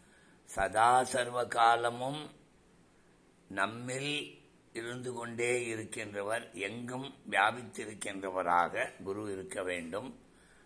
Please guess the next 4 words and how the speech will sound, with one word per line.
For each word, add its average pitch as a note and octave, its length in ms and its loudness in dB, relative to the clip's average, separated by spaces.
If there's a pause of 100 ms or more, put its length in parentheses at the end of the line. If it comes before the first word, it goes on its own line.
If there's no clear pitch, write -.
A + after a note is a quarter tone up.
(140)
அப்பேற்பட்ட B2 1000 0
குருதான் G2 680 -2 (200)
நம் F#2+ 320 -6
பகவான். F2+ 640 -2